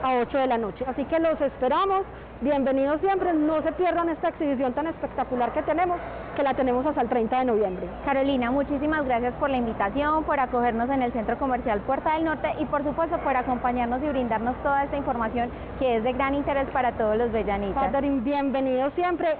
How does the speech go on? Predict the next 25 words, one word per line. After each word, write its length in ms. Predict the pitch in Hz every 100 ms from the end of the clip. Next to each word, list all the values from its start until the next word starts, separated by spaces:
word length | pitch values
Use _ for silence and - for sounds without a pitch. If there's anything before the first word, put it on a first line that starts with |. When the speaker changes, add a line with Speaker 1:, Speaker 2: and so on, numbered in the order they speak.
| -
Speaker 1:
Queremos 300 | 320 277 294
aprovechar 540 | 349 320 285 285 269 -
para 180 | 311
hacer 260 | 302 285 269 277
un 200 | 311 330 339
agradecimiento 680 | 294 294 277 269 262 254 302
muy 320 | 311 339 349
especial 560 | 339 339 302 277 269 262 - - - -
a 80 |
la 80 | 320
administración 720 | 302 277 262 - 254 269 247
municipal. 560 | 247 294 269 226 254 240
Miren, 260 | 254 254 254
nosotros 400 | 247 240 294 302 - - - - _ _ _ _ _
decimos 280 | 339 320 320 294 - - -
a 120 | 262
la 60 | 269
administración 680 | 262 262 240 269 247 262
como 360 | 247 294 311 285 339
esto 320 | 339 - 330
nos 140 | 330
están 260 | 294 - 277
impartiendo, 540 | 285 285 330 311 294
estas 240 | 302 311
son, 100 | 285